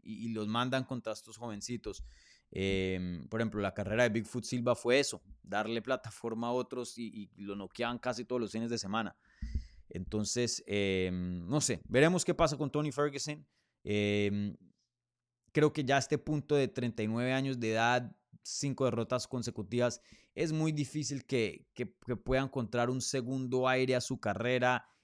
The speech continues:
y, y volver a entrar a una racha y de pronto ya cerrar en unas mejores condiciones y... y, y irse con varias derro-, eh, varias victorias consecutivas o algo así. Ya creo que a este punto ya,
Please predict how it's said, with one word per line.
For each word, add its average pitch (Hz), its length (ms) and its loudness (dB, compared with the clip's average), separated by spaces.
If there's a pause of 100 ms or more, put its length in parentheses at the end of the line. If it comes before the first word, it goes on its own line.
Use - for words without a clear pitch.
(120)
y, 113 200 -2
y 123 60 -2
volver 117 420 0
a 139 40 4
entrar 139 340 0
a 131 60 0
una 131 200 -2
racha 127 460 0
y 127 40 0
de 110 120 0
pronto 123 380 -4
ya 123 160 -2
cerrar 123 420 -2
en 123 80 -4
unas 123 240 -4
mejores 107 340 -6
condiciones 120 880 -6
y... 98 220 -14 (500)
y, 101 520 -4 (760)
y 123 240 4
irse 143 300 0
con 113 400 -2
varias 131 340 2
derro-, 120 260 -2
eh, 117 240 4
varias 123 360 2
victorias 117 400 -4
consecutivas 135 840 -2
o 113 60 -4
algo 113 180 -2
así. 131 360 -4 (360)
Ya 135 160 0
creo 151 160 0
que 147 100 0
a - 20 4
este 127 180 0
punto 139 300 -4
ya, 131 320 4